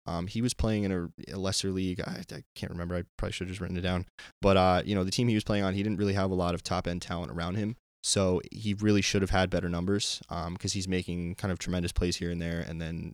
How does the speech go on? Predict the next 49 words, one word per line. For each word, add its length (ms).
it's 200
just 180
kinda 160
falling 280
off 160
the 80
guy's 180
stick, 320
or 240
it's 140
just, 420
you 80
know, 180
m-, 200
missing 260
the 60
net, 280
something 280
like 140
that, 200
right? 180
'Cause 200
there's 140
just 140
not 140
that 140
talent 280
around 220
him 80
to 60
make 160
those 160
plays. 340
So 120
you 60
get 100
him 80
in 60
the 80
N 80
H 160
L, 180
give 160
him 60
a 40
couple 220
years 300
to 80
develop. 420